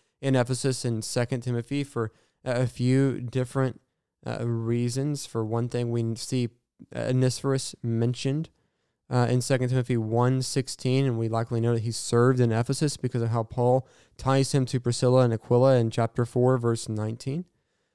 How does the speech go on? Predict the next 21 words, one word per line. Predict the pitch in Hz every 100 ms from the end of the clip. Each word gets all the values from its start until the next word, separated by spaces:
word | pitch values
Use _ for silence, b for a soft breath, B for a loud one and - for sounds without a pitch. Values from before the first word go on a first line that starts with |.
| _ -
Okay, | 117 139
so, | - 123 113
so | 123
Timothy | 117 131 127 131
is | 113 110
likely | 113 - 120
in | 117 110
Ephesus | 120 135 139 131
in | 117
Second | - 131 127 120
Timothy | 131 120 120 131 135 131
as | 127 110
well. | 104 107 107 156 - _ _ _ _ _
Uh, | 135 127 127
but | 113 131 127 - 135
Paul | - 151 160 123 120 135 - -
left | 120 139 147 135 - - _
Timothy | - 156 135 - 120 113 123 - _ _ -
in | 143 160 151
that | 131 135 131 - _
church, | - - 156 135 113 120 -